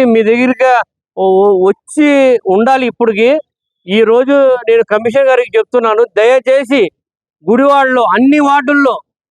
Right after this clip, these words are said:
ఒక వార్డు కాదండి సార్, అన్ని వార్డుల్లో పది నుంచి పదిహేను కుక్కలు ఉంటున్నాయి. దీని మీద చర్య వెంటనే తీసుకోవాలని మేము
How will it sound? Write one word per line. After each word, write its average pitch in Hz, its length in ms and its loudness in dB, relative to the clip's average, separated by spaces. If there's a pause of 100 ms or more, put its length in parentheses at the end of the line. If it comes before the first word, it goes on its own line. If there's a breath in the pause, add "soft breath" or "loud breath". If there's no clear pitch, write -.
(260)
ఒక 190 180 -2
వార్డు 269 320 0
కాదండి 240 380 0
సార్, 240 340 0
అన్ని 240 280 2
వార్డుల్లో 247 560 0 (460)
పది 220 220 0
నుంచి 277 240 0 (120)
పదిహేను 247 280 2
కుక్కలు 254 400 -2
ఉంటున్నాయి. 220 500 0 (480)
దీని 240 160 0
మీద 254 180 0 (100)
చర్య 247 380 0 (180)
వెంటనే 226 320 0 (100)
తీసుకోవాలని 220 840 0 (440)
మేము 247 420 0